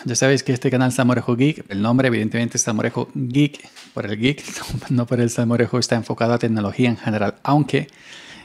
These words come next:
ya sabéis que yo siempre me vuelco mayormente a Linux, a Genio Linux, a web libre, porque es lo que, bueno, lo que me llama.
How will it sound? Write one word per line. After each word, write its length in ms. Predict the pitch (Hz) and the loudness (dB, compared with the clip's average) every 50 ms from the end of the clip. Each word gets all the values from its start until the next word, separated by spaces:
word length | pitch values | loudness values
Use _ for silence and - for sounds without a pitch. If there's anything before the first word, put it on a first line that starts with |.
| _ - | _ -4
ya 120 | - 120 | -4 0
sabéis 200 | 123 131 131 123 | 2 2 2 2
que 100 | - 135 | 2 0
yo 60 | 120 | 0
siempre 300 | 117 - 120 117 127 127 | 0 0 -2 0 0 0
me 140 | 120 120 117 | 0 0 0
vuelco 320 | 117 117 117 117 - 120 | 2 0 0 0 0 0
mayormente 480 | 113 113 117 113 110 110 113 107 - 113 | 2 2 2 2 2 0 0 0 0 0
a 40 | 104 | 2
Linux, 300 | 113 120 135 139 131 - | 4 4 4 4 2 0
a 60 | 110 | -2
Genio 320 | - - 120 117 117 110 | -4 -4 -4 -2 -2 0
Linux, 320 | 110 123 135 139 131 - - | 2 2 2 2 2 0 -2
a 60 | 113 | -2
web 120 | 113 107 | 0 0
libre, 240 | 107 117 120 123 123 | 2 2 2 2 2
porque 280 | 123 117 107 - - 107 | 0 -2 -4 -4 -4 -4
es 100 | 104 - | -4 -4
lo 180 | 117 107 104 | -6 -6 -6
que, 420 | - - 117 107 104 101 101 - 98 - - - - - - - _ _ _ _ | -6 -6 -4 -4 -4 -6 -6 -8 -10 -10 -12 -14 -16 -18 -20 -20 _ _ _ _
bueno, 260 | - - - - - 104 | -10 -8 -8 -8 -8 -8
lo 100 | 110 104 | -6 -4
que 60 | 104 | -4
me 100 | 104 104 | -2 -2
llama. 320 | 107 104 98 98 95 - | -2 -2 -4 -6 -8 -10